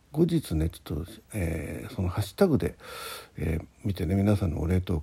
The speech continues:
ク、えー、皆さんの聞いてですね、えー、お礼トークとか、えー、メッセージをね、お送りしたりしてるんでね。まあ、数打つ中にはね、そうやって、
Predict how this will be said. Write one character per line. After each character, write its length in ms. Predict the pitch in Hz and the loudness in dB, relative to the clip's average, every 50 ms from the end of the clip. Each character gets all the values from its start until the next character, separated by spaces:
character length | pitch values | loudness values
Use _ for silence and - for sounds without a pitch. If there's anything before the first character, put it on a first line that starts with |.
| - - | -4 -10
ク、 120 | - - - - - | -16 -18 -16 -8 -4
え 80 | - 85 | -4 -2
ー、 40 | 82 | 0
皆 180 | 87 95 107 107 | 2 4 4 4
さ 80 | - | 4
ん 60 | 92 | 2
の 100 | 85 85 - - | 0 -2 -6 -8
聞 160 | - - 107 | 2 4 4
い 60 | 104 | 4
て 160 | - - - 104 | 4 4 2 2
で 100 | 92 78 | 2 0
す 140 | 76 - | -2 -4
ね、 320 | - 80 - 78 80 87 - - - - - - - - - | -4 -4 -2 -2 -2 -4 -6 -10 -16 -16 -16 -16 -18 -14 -8
え 100 | - - | -4 -2
ー、 160 | 92 92 - - - | -2 -2 -4 -6 -6
お 120 | - 104 | -2 0
礼 180 | 90 87 85 87 | 2 2 2 2
ト 180 | - 98 90 | 2 2 0
ー 40 | 87 | 0
ク 280 | 90 - - - - - | -2 -6 -8 -8 -8 -8
と 120 | - - - | -8 -10 -10
か、 280 | - - - - - - - - - | -10 -10 -10 -10 -12 -14 -14 -12 -10
え 960 | - - - - - - - - - - - - - - - - - 104 98 - | -10 -10 -10 -12 -12 -12 -12 -14 -14 -14 -16 -18 -18 -16 -16 -12 -12 -10 0 4
ー、 20 | |
メ 80 | 101 107 | 4 4
ッ 80 | 101 | 6
セ 120 | - 113 95 | 6 4 4
ー 20 | |
ジ 140 | 82 - - | 4 2 -2
を 100 | - 80 | -2 0
ね、 160 | 101 107 104 - - - - - - - | 2 2 0 -2 -10 -20 -20 -20 -16 -4
お 120 | - - 95 | 0 2 2
送 160 | 92 - - | 2 2 0
り 80 | 92 | -2
し 60 | 87 - | 0 0
た 80 | 95 | -2
り 80 | 85 - | -2 -4
し 100 | - - | -6 -8
て 80 | 87 | -8
る 80 | - - | -8 -6
ん 80 | - - | -6 -6
で 60 | - | -4
ね。 240 | 73 85 92 90 - - _ _ - - - - - - - - | -2 -2 -4 -4 -6 -12 _ _ -20 -20 -20 -20 -20 -16 -6 -4
ま 80 | 101 | -2
あ、 40 | 92 90 | -2 -2
数 300 | - - 165 165 156 120 | 2 4 4 4 6 4
打 160 | 92 87 78 - - 110 120 110 | 2 2 0 -4 -8 -8 -8 -8
つ 300 | - - - 92 85 80 80 82 76 - - - | -6 -2 -2 0 0 0 -2 -4 -6 -10 -14 -8
中 220 | - 117 101 90 | -6 -4 -2 -2
に 80 | 87 71 | -2 -2
は 60 | 78 | -2
ね、 80 | 82 90 | -2 -2
そ 140 | 90 - 95 | -2 -2 -4
う 40 | |
や 40 | 87 | -6
っ 280 | - - - 85 80 | -6 -6 -6 -4 -4
て、 20 | - | -4